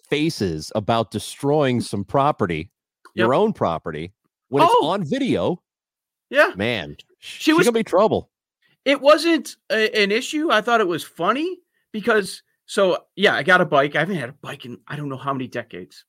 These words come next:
Speaker 2: but I wanted one. I wanted one early on in the pandemic. You couldn't find one anywhere. So, uh, we went shopping for it. I picked it out with my wife when the kids were at school the other day. And I, I asked her about it, and I was thanking her, and she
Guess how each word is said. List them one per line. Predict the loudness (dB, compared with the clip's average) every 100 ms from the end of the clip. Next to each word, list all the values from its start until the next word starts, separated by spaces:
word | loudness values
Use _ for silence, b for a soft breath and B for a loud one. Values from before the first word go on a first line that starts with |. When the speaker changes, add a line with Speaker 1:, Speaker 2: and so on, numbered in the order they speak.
| _
Speaker 2:
but | -2 0
I | 0
wanted | 0 2 2 2
one. | 2
I | 2
wanted | 0 -2
one | -2
early | -2 0 0
on | 0
in | -4
the |
pandemic. | -6 -4 -2 -4
You | -6 -10
couldn't | -10
find | -8 -4 -4 -2
one | -4 -4
anywhere. | -6 -6 -10 -20 B B B -14
So, | 0 4 6 4 0 -6 -18
uh, | -16 -8
we | -4
went | -2 -2
shopping | 2 0 0 -4
for | 0 2
it. |
I | 2
picked | 0 -6 -2
it | 2
out | 2 2
with | -2 -4
my | -2
wife | 0 -2 -2
when |
the | -8
kids | -8 -6
were |
at | -8
school | -8 -12
the | -10 -12
other | -12
day. | -14 -14 b b b b _ -6
And | -2 0 0 -2 -4 _ _ _ _ _ _ _ _ _ _ _
I, | 0 2 2
I | 2 2
asked | 2 -2 -4
her | -2 0 -2 -2
about | -2 0 2 2
it, | 0
and | -2
I | -4
was | -6 -6
thanking | -6 -6 -6
her, | -4 -4 -4
and | -8
she | -16